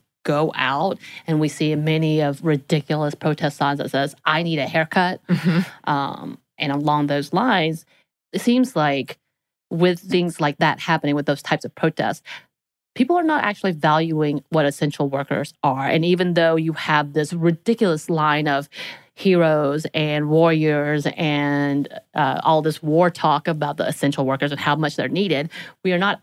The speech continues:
Speaker 1: actually caring for their health. We care more about our ability to have a hobby or
Speaker 2: Mm-hmm.
Speaker 1: to, again, look nice for some reason,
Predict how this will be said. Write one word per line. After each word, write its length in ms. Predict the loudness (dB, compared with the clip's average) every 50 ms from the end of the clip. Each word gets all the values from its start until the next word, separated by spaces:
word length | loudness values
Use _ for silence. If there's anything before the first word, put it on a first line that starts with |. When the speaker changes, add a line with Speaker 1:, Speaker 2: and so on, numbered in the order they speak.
| _ -2
Speaker 1:
actually 560 | -2 -2 -2 -2 -2 0 2 2 2 0 -2
caring 500 | -4 -4 -2 -2 0 0 0 0 0 -2
for 520 | 0 0 0 0 2 2 0 0 0 -2 -4 -10 -20 _ _ _ _ _ _ _ _ _ _ _
their 140 | 0 0 2
health. 320 | 2 0 0 0 -2 -8 _ _ _ _ _ _ _ _ _ _
We 100 | 2 2
care 320 | 2 0 0 0 2 2
more 220 | 2 2 2 2 2
about 420 | 2 2 2 0 0 0 -2 -2 _
our 180 | -2 0 2 2
ability 640 | 0 -2 0 0 0 0 0 -4 -4 -4 -2 -2 -4 -6
to 480 | -8 -4 0 2 2 4 4 2 0
have 260 | -2 -4 -4 -2 0
a 40 | 0
hobby 480 | 0 0 0 0 0 0 -4 -6 -8 -4
or 480 | 0 0 2 2 2 2 4 4 2
Speaker 2:
Mm-hmm. 60 | 2 0 -4 -4
Speaker 1:
to, 240 | -4 -4 -4 -4 -8 -10 _ _
again, 440 | -2 -2 0 0 0 0 0 0 -2
look 380 | -2 -2 2 2 2 0 0 -4 _
nice 460 | 2 2 2 2 0 -8 -14 -18 -20 -18 _
for 100 | -2 -2
some 240 | 0 2 0 0 0
reason, 380 | -2 -4 -4 -4 -4 -6 -6 -8